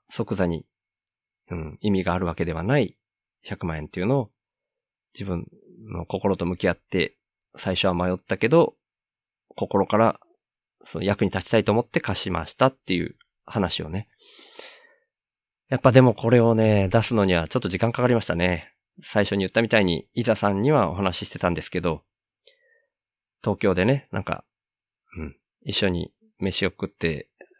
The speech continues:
うん、酒飲んでる勢いでみたいなところもあったのかな。<laughs> でもそれがきっかけでね、やっぱり僕の中では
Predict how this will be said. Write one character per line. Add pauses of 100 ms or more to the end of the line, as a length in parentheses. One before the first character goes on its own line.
う
ん、 (880)
酒
飲
ん
で
る
勢
い
で
み
た
い
な
と
こ
ろ
も
あ
っ
た
の
か
な。 (920)
<laughs>
で
も
そ
れ
が
き
っ
か
け
で
ね、
や
っ
ぱ
り
僕
の
中
で
は